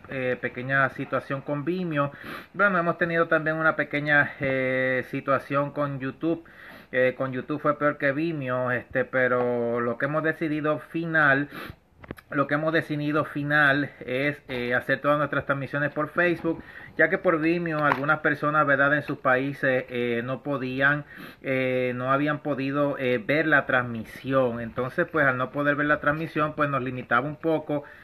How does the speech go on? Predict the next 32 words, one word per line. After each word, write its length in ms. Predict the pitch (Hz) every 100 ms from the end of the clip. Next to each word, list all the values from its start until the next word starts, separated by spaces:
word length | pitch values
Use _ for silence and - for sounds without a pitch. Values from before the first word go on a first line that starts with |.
| - -
debido, 440 | 147 147 202 208
pues, 140 | - 156
a 140 | 151
que, 380 | - 139 139 127 -
eh, 420 | 143 135 135 135 135
nosotros, 640 | 139 - 147 143 165 165 - - - -
este, 800 | - 135 123 - 139 131 123 123 -
eh, 340 | 135 131 127 -
pues, 400 | 127 123 123 101 -
eh, 260 | 131 123
la 140 | 120 127
idea 500 | 127 123 143 156 143
es 120 | 143
que 140 | - 156
nos 160 | 143
vean 180 | 135 143
internacionalmente 1080 | 147 147 139 135 139 139 139 139 139 160 147
y 60 |
yo 100 | 135
no 160 | 139 139
puedo 220 | 139 143
limitar 380 | 147 143 - 135
la 120 | 143
transmisión, 540 | 143 147 147 139 147
que 80 | 139
unos 180 | 135 135
países 360 | 135 135 143 139
nos 160 | 135
vean 180 | 127 135
y 40 |
otros 280 | 139 135 147
no, 420 | 147 170 170 165